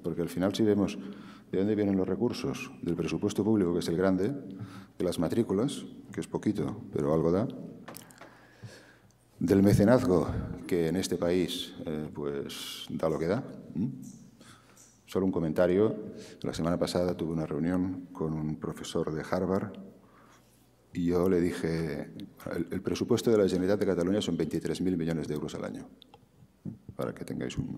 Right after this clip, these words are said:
una, un dato, veintitrés mil millones de euros al año es para todo, ¿eh? Yo le dije, "Hombre, claro, claro que puedes hacer muchas cosas, tienes un endowment de treinta y cinco mil millones de dólares, ¿no?".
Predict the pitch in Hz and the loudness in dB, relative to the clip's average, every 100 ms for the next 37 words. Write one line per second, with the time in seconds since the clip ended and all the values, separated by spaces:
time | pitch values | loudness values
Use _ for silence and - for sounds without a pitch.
0 | - 69 58 - 69 64 - 76 76 76 | -6 -6 -6 -6 -4 -6 -8 -8 -6 -4
1 | 76 73 87 85 78 76 76 76 80 95 | -4 -2 -2 0 0 -2 -2 -4 -2 -2
2 | - - - - - - - - - - | -4 -4 -6 -8 -8 -8 -8 -16 -18 -20
3 | - - - - - 98 - - _ - | -20 -20 -20 -20 -18 -18 -20 -20 _ 0
4 | 98 98 98 92 90 92 82 90 95 85 | 2 2 2 0 2 2 4 2 2 2
5 | 80 76 69 - - - 87 82 - - | 2 2 0 -4 -8 -12 -12 -6 -4 -2
6 | 82 - 71 92 90 80 85 82 85 85 | -2 -4 -2 -2 -2 -2 -2 0 0 2
7 | 92 82 69 62 - 73 - 76 78 76 | 2 2 -2 -6 -6 -4 -4 -2 -2 -2
8 | 73 80 82 85 85 78 87 80 87 - | 0 2 4 4 2 2 2 2 0 -4
9 | - | -6